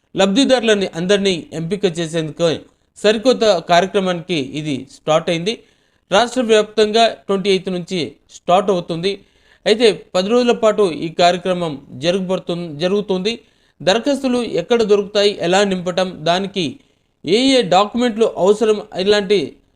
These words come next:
సందేహాలు, డౌట్లన్నీ పబ్లిక్లో ఉన్నాయి. అయితే వాటన్నిటికీ చెక్ పెడుతూ ప్రభుత్వం ప్రజాపాలన దరఖాస్తు ఫారం నింపడం కూడా ఎలా అనేది అది కూడా విడుదల చేసింది. తెలంగాణ ప్రభుత్వం అభయహస్తం ప్రజాపాలన దరఖాస్తు పేరుతో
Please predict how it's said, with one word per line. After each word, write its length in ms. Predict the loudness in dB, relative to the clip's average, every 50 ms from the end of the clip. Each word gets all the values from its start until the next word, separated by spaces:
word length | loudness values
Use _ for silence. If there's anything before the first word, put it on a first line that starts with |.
| _ _ _ _
సందేహాలు, 420 | -2 0 2 4 4 4 4 2 2
డౌట్లన్నీ 600 | 2 2 4 4 4 4 4 0 0 0 0 -4
పబ్లిక్లో 600 | -4 -2 -2 -4 -2 -2 -4 -6 -2 -2 -2 -2
ఉన్నాయి. 320 | 0 0 -2 -2 -2 -4 -8 _ _
అయితే 220 | -6 -4 0 0 0
వాటన్నిటికీ 840 | 2 2 0 0 0 -2 0 -2 -2 -4 -6 _ -6 -6 -6 -6 -12 _ _ _ _ _ _ -6
చెక్ 200 | -6 -6 0 2
పెడుతూ 320 | 2 2 2 2 2 2 2
ప్రభుత్వం 600 | 2 -2 -2 -2 -2 -2 0 0 0 0 0 -4 -10 _ _ _ -6
ప్రజాపాలన 600 | -4 0 0 0 0 0 -2 -2 -2 -2 -4 -6
దరఖాస్తు 520 | -6 -6 -6 -6 -2 -2 -4 -2 -2 -6
ఫారం 520 | -6 -2 -2 0 0 0 -2 -4 -6 -8 -12 _ _ _ _ _ _ _ _ _ _ _ _ _ _ _ _
నింపడం 440 | -6 -6 -2 2 2 2 2 2 2
కూడా 200 | 2 4 4 4
ఎలా 300 | 2 2 0 2 2 2
అనేది 600 | 2 2 0 -2 -4 -4 -4 -4 -4 -4 -8 -10 -12 -10 -6
అది 140 | -6 -2
కూడా 360 | -2 0 2 2 2 2 0 -4 -6 -6
విడుదల 260 | -6 0 2 2 2
చేసింది. 580 | 2 0 -2 -2 -2 -4 -4 -4 -4 -4 -6 -8 _ _ _ _ _ _ _ _ _ _ _ _ _ _ _ _ _ _ _ _ _ _ _ _ _ _ _ _ _ _ _ _ 0
తెలంగాణ 360 | 2 2 4 4 4 4 4
ప్రభుత్వం 680 | 2 2 2 4 4 2 2 2 -2 -2 -2 -4 -8 -14 _ -4
అభయహస్తం 680 | -2 2 4 4 4 2 0 -2 -2 -4 -4 -4 -6 -4 -2
ప్రజాపాలన 560 | 0 2 2 2 2 2 0 0 0 0 -2
దరఖాస్తు 500 | -2 -2 -4 -2 0 -2 -2 -2 -4 -4
పేరుతో 480 | -4 -4 -4 -2 -2 -4 -4 -4 -6